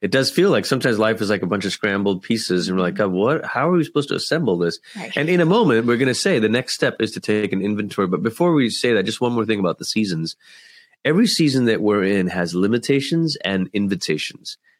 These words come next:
Speaker 1: In, in other words, there are things God is asking us to say no to. That's the limitations. Like, "Hey, I, I just can't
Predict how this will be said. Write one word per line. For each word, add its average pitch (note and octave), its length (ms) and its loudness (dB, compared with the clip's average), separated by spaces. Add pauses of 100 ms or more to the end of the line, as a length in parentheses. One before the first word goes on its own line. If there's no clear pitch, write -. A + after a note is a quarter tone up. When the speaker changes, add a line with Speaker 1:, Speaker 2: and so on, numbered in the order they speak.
(120)
Speaker 1:
In, A2+ 200 0
in C#3+ 80 2
other D3 160 4
words, B2 200 2
there A#2 100 4
are A#2 60 2
things C3+ 240 2
God A2+ 280 0 (100)
is G2+ 120 -2
asking F#2+ 340 -2
us G2+ 120 -2
to G2 80 0
say G#2+ 200 0
no F2 280 2 (100)
to. E3 160 2
That's A2+ 220 -4
the F2 80 -4
limitations. G2 500 -2
Like, F#2+ 100 -6
"Hey, C3+ 120 0
I, G2 200 -4
I G2+ 60 -4
just - 160 -8
can't D3 300 -4